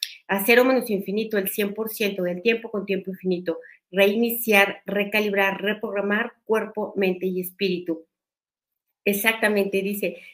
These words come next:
sentirme más que suficiente, soy capaz de lograr todo lo que me propongo y la felicidad brota por cada poro de mi piel. Qué mo-, qué bonito, de verdad. Vine a ser feliz, no me puedo desviar de ese camino.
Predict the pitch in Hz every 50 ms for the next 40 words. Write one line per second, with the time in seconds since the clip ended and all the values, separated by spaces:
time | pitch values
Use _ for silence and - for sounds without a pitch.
0 | _ - - 226 220 220 269 269 269 269 277 294 311 339 320 - - 240 240 247
1 | 262 277 - - 269 262 - 208 - 202 202 - 208 190 190 190 190 185 - 214
2 | 208 - 240 233 - 240 233 233 226 214 196 202 196 208 202 202 - 214 214 226
3 | 240 233 226 220 190 190 185 180 180 180 170 - - 190 185 185 208 202 202 196
4 | 190 - 180 180 180 180 - 196 190 196 196 196 185 190 202 202 214 208 208 -
5 | 180 175 - - 190 190 190 190 - - 190 190 185 180 170 175 160 - 180 170
6 | - - _ - 240 247 285 311 285 254 226 208 - - - 254 247 233 240 233
7 | 233 226 208 214 185 180 175 185 185 175 190 196 - - - - - - - -
8 | _ _ - 240 233 240 277 269 254 254 262 240 240 - - 240 220 208 185 175
9 | 175 - - - 190 202 208 220 208 214 - 220 214 214 208 190 190 180 170 180
10 | 185 185 180 180 185 - 185 - 180 175 170 165 165 165